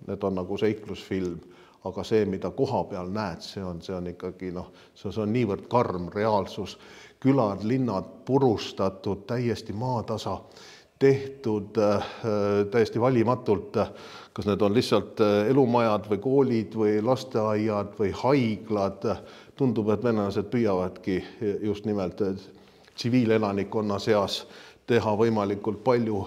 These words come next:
kahju, et, et, et seda vastupanu tahet murda, aga tegelikult tulemus on hoopis risti vastupidine, sest kõik võitlejad, kellega me seal kohtusime,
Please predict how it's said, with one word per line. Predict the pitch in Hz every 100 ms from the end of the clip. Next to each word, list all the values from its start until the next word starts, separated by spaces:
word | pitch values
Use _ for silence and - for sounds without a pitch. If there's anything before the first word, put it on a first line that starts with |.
| - -
kahju, | 139 135 120 104 92 92
et, | 92 87 -
et, | 95 90 104
et | 90
seda | - 90 95 - - - -
vastupanu | 117 117 - 104 98 98
tahet | 98 127 113 90 - - - -
murda, | 131 147 123 95 - 92 - - - - -
aga | 98 95
tegelikult | 95 113 101 92 92 - 92 - 101 92
tulemus | 120 98 87 92 -
on | 98 92 95 85
hoopis | 113 110 - 92 - -
risti | 120 120 -
vastupidine, | 98 107 - 104 123 123 104 92 95 - - - - - _
sest | - 92 - -
kõik | 123 113 - - 92 87 - - - - - - _
võitlejad, | 117 113 95 92 92
kellega | 101 92 90
me | 95 92
seal | 107 92 90 - -
kohtusime, | - 135 - 104 92 95 92 87